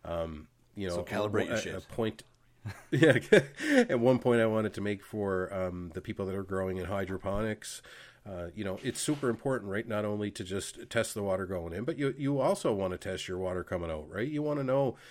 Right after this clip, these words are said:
Speaker 1: you know, the last, uh, you know, feeding that the plants had, did they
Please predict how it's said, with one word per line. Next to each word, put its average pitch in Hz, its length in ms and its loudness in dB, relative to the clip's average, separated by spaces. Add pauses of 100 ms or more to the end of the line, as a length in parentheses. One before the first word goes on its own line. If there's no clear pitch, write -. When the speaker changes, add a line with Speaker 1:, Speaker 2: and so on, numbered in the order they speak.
(220)
Speaker 1:
you 107 80 -2
know, 104 280 -2
the 101 200 -2
last, 104 500 -2
uh, 107 60 -6 (440)
you 107 100 -8
know, 95 120 -6
feeding 110 480 -4
that 98 160 -2
the - 60 -12
plants 104 340 -4
had, 101 320 -4 (400)
did 95 160 -6
they 90 120 -4